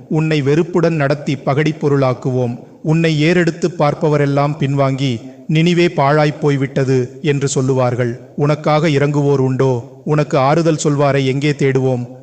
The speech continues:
நைல் நதியின் கரையருகில் நீரால் சூழ்ந்து, கடலை நீரரணாகவும், தண்ணீரை மதிலாகவும் கொண்ட நோ அமோனை விட நீ சிறப்புற்றாயோ? எத்தியோப்பியாவும் எகிப்தும் அதன் வலிமையாயிருந்தன. அந்த வலிமைக்கு எல்லை இல்லை.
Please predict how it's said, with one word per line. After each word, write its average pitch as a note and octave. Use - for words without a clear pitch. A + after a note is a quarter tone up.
நைல் E3
நதியின் D#3
கரையருகில் D3+
நீரால் D3+
சூழ்ந்து, C#3+
கடலை D3+
நீரரணாகவும், C3+
தண்ணீரை D3+
மதிலாகவும் C#3+
கொண்ட B2+
நோ D3+
அமோனை C#3+
விட C3
நீ D3+
சிறப்புற்றாயோ? C#3+
எத்தியோப்பியாவும் D#3
எகிப்தும் D3
அதன் C#3
வலிமையாயிருந்தன. C3+
அந்த D#3+
வலிமைக்கு D3+
எல்லை C#3
இல்லை. B2+